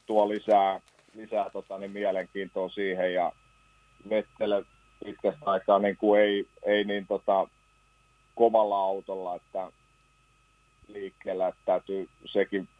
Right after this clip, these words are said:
sekin pitää mielessä, että vähän sellainen kamppailee luultavasti Kimin kanssa ja aika paljon samoista sijoista, niin, niin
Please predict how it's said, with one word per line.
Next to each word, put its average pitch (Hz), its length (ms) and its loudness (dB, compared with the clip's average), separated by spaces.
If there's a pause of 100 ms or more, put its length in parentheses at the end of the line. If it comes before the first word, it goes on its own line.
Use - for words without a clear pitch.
(120)
sekin 104 360 2
pitää 92 300 2
mielessä, 90 520 0
että - 160 -8
vähän 92 240 0
sellainen 95 380 0 (680)
kamppailee 101 520 -4
luultavasti 101 560 -8
Kimin 98 340 -4
kanssa 82 280 0
ja 85 100 2
aika 85 240 -2
paljon 85 180 0
samoista 82 460 0
sijoista, 76 480 -2
niin, 71 160 -6
niin 69 100 -10